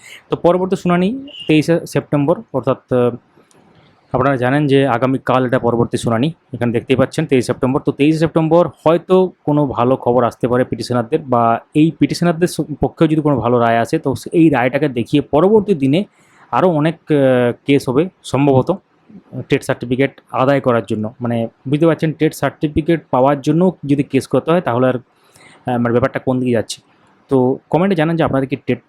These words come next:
দু হাজার চোদ্দো সার্টিফিকেট, আহ, ডাউনলোড করেছেন আগে না ওয়েট করে আছেন।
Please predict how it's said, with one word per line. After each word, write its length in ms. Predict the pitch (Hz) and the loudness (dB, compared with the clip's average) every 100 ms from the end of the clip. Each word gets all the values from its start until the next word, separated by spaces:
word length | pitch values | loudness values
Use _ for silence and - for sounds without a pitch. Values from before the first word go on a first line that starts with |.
| - | -2
দু 80 | 131 | 0
হাজার 140 | 127 | 0
চোদ্দো 300 | 123 117 123 | 0 -2 -2
সার্টিফিকেট, 580 | - 113 120 117 120 - | -4 -6 -4 -2 -4 -4
আহ, 120 | 123 | -6
ডাউনলোড 320 | 107 110 123 | -2 0 0
করেছেন 360 | - 123 135 180 | 0 -2 0 -2
আগে 180 | 190 117 | -4 -4
না 200 | 117 117 | -4 -2
ওয়েট 240 | 117 127 - | 0 -2 0
করে 180 | 117 107 | -4 -4
আছেন। 180 | 107 | -8